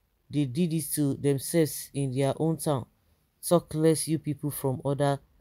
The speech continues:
sources. Even you, in your own land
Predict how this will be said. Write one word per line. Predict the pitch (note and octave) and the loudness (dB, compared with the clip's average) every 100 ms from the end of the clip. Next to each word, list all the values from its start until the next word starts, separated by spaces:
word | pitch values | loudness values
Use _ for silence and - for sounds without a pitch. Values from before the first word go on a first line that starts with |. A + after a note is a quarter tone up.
| _ _ _ - | _ _ _ -8
sources. | - - C#3+ - C3+ - - | -4 0 0 0 -4 -6 -2
Even | C4 B3 B3+ B3+ A#3 | 0 2 2 0 -2
you, | - G3 G3 D3+ - - _ _ | -2 2 2 0 -6 -20 _ _
in | D#3 D#3+ | -2 2
your | D#3+ D#3 | 4 4
own | F3+ G3 F#3 | 4 2 2
land | D#3 C3 | 2 -2